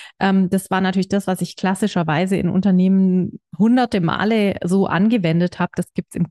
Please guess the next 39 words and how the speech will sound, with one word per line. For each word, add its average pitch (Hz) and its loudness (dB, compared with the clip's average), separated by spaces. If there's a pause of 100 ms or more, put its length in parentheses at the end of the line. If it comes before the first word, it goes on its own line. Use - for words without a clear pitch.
Großen, 247 0
im 190 -2
Kleinen. 190 2
Das 180 -2
sind 180 0
manchmal 175 0 (500)
Prozesse, 190 -2
die 180 2
sich 175 0
nur 185 4
über 180 2
einen 175 2
sehr 165 -2
kurzen 190 -2
Zeitraum 170 -4
erstrecken, 170 -4 (400)
äh, 170 0
wenn's 170 0
kleine 165 0
Maßnahmen 175 0
sind, 175 0
wenn's 160 -2
kleine 160 0
Schritte 175 -4
sind. 175 0
Es 165 -8
gibt 165 -6
aber 160 0
auch 160 -4
Themen, 170 0
die 160 -2
man 170 0 (220)
auf 185 -4
diese 202 2
Art 175 -2
und 175 2
Weise 160 0
Jahre 165 0
begleitet. 202 0